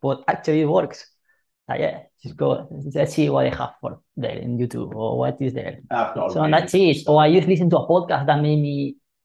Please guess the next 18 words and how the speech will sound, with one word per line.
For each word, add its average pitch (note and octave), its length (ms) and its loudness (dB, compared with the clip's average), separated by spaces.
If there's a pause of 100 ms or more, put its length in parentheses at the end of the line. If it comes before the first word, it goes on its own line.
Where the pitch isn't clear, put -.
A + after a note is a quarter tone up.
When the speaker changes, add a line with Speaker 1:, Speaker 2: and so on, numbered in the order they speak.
(300)
Speaker 1:
you F3+ 140 4
really F3+ 180 6
wa-, E3+ 240 0
like, - 280 -4 (480)
there's, D#3 200 -2
a, D#3+ 260 4
there's, C#3+ 320 -2
like, D#3 220 -2
a C3 60 -6
podcast, D#3 400 -2
it's C#3 120 -4
in C3+ 60 -6
Spanish, D3 360 -8
but B2+ 180 -4
anyway, C#3+ 280 -2 (300)
it C#3 180 -4
talks F#3 220 2
about C#3 420 2